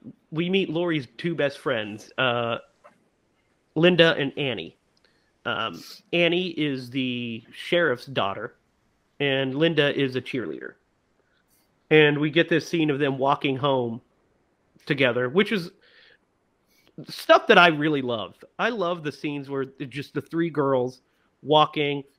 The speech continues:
and talking, and you see the shape in the background and such. There's some spotty acting from these young actors happens, but, uh, I mean, not Jamie. She's great throughout the whole thing.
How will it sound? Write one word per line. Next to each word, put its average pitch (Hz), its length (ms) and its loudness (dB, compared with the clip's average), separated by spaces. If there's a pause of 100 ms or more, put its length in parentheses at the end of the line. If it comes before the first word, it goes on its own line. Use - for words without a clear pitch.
and 156 140 -4
talking, 131 600 -4
and 143 140 -6
you 127 80 -8
see 160 200 -6
the 135 80 -2
shape 139 340 -6
in 135 60 -6
the 123 80 -4
background 120 480 -6
and 113 80 -12
such. - 440 -10 (320)
There's 214 180 4
some 175 160 2
spotty 160 540 6
acting 147 360 2
from 143 200 -6
these 135 200 -8
young 139 220 -2
actors 131 540 -8 (720)
happens, 139 560 -2 (680)
but, 156 400 0
uh, 135 380 -4 (320)
I 170 80 -6
mean, 151 140 -4
not 156 200 0
Jamie. 143 300 -4
She's 143 220 -14
great 127 320 -8
throughout 120 180 -8
the - 80 -8
whole 131 120 -4
thing. - 260 -14